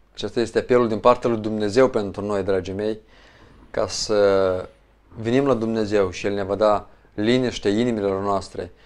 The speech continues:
Și când vom avea liniște în inimile noastre, atunci vom avea liniște și sănătate în corpurile noastre. Dacă vă aduceți aminte la studiile care le-am petrecut despre inimă, acolo foarte bine se dezvolta acest gând.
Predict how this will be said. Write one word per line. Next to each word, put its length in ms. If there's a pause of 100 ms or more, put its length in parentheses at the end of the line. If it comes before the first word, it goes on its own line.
(120)
Și 120
când 140
vom 180
avea 220
liniște 520
în 60
inimile 300
noastre, 540 (320)
atunci 180
vom 220
avea 480 (340)
liniște 520
și 180
sănătate 600
în 180 (180)
corpurile 440
noastre. 440 (720)
Dacă 180
vă 60
aduceți 300
aminte 360
la 100
studiile 440
care 160
le-am 120
petrecut 460
despre 300
inimă, 420 (420)
acolo 160
foarte 380
bine 420 (300)
se 140
dezvolta 400
acest 340
gând. 300